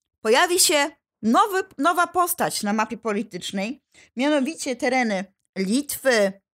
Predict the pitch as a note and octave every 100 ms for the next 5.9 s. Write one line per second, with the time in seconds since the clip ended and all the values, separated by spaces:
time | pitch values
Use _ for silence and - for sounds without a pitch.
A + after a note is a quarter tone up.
0 | _ _ A3 G3 F3+ - - G#3 F3 B3+
1 | G#3 F#3 - G#3+ F#3+ A3 A3+ G3+ F#3 F3+
2 | - G#3+ C4+ D4+ G#4+ A4+ _ _ - _
3 | - G3+ E4 A4 - E4+ D#4 C#4+ C#4+ D4+
4 | D4 - _ _ _ _ B3+ G#3 - -
5 | A#3 - G#3+ A#3 C#4+ - D4 B3+ C4